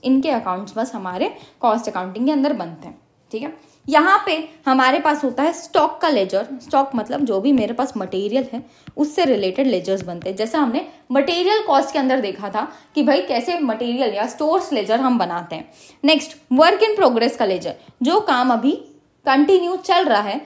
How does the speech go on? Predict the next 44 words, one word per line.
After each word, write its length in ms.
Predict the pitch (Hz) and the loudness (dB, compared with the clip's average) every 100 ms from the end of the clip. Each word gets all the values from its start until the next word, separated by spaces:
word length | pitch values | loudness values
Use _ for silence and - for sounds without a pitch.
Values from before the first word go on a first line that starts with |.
| - - | -12 0
उस 200 | 480 494 | 0 0
work 360 | 262 226 247 - | 0 4 4 4
in 160 | 370 | -2
progress 420 | 277 196 185 202 - | 0 -2 -2 -4 -2
का 100 | 320 | 0
मैं 120 | 285 | 2
यहाँ 200 | 262 233 | 0 -2
लेजर 300 | 185 185 180 | -4 -6 -6
बनाती 380 | 190 185 190 262 | -6 -8 -6 -6
हूँ। 100 | 330 - _ - - | -6 -10 _ -8 -2
फिनिश्ड 380 | 415 480 427 | 0 0 0
गुड्स, 260 | 311 294 - - | 0 0 -2 -10
कितना 340 | 339 339 359 370 | -8 -2 0 0
स्टॉक 380 | - 294 262 - | 2 4 4 2
पड़ा 220 | 214 208 | 2 4
हुआ 160 | 233 247 | 4 2
है 180 | 302 - | 0 -4
उसका 280 | 254 - 330 | -6 0 2
लेजर्स 340 | 254 233 226 | 2 2 -2
बनता 260 | 208 190 269 | -4 -4 -2
है 60 | |
और 120 | 285 370 | 0 0
कॉस्ट 340 | - 220 226 | 0 0 0
लेजर्स 360 | 190 170 175 170 | -6 -6 -6 -6
बनते 260 | 170 185 | -12 -14
हैं। 100 | - - _ _ - | -16 -18 _ _ -6
ठीक 120 | 247 | -4
है, 40 | 415 - _ - | -4 -10 _ -2
तो 60 | |
ये 200 | 240 302 | 0 0
सारे 340 | 427 359 214 262 | 0 0 2 2
लेजर्स 400 | 196 185 208 208 | 0 -2 -4 -4
बनते 240 | 175 170 - | -12 -14 -10
हैं, 100 | - | -2
पर 140 | 302 | -2
हमारा 420 | 247 208 202 320 | 0 -2 0 0
फोकस 400 | 392 226 - 233 | 0 -2 -2 -4
अभी 160 | 240 254 | -2 0
लेजर्स 420 | 285 185 208 247 | 0 0 -2 -4
पे 120 | - | 0
नहीं 160 | 285 302 | 2 2
होने 220 | 220 185 | 0 -4
वाला 200 | 175 175 | -8 -10
है, 100 | - | -12